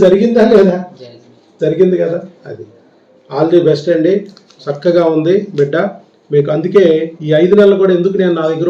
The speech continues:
Speaker 1: వాడమన్నానంటే, ఏ క్రిములు అయితే ఉన్నాయో అవి గుర్తించట్లేదు మిగతా డాక్టర్లు. ఏ హార్మోన్లు అయితే పద్దెనిమిది ఉన్నాయో నాలుగైదు చేసి వదిలేస్తున్నారు. పద్దెనిమిది హార్మోన్లు గుర్తించట్లేదు,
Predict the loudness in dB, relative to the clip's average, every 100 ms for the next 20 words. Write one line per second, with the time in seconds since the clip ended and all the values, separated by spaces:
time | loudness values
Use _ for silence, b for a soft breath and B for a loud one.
0 | 0 0 -2 -4 -4 -6 -4 -6 -2 2
1 | 2 2 2 4 4 2 -2 0 -2 -2
2 | -2 -6 -2 -2 -2 -6 -4 0 0 -2
3 | -2 -4 -4 -10 -8 -6 -8 -10 B -20
4 | B -4 0 0 0 0 2 2 2 2
5 | 0 -2 -4 0 4 4 4 2 0 -2
6 | -4 -6 B B -8 -4 0 0 2 0
7 | 0 -2 0 0 0 -4 -4 -4 -6 -8
8 | B _ -6 -2 0 2 2 0 -4 -4
9 | -4 -4 -6 -4 -4 -4 -4 -2 0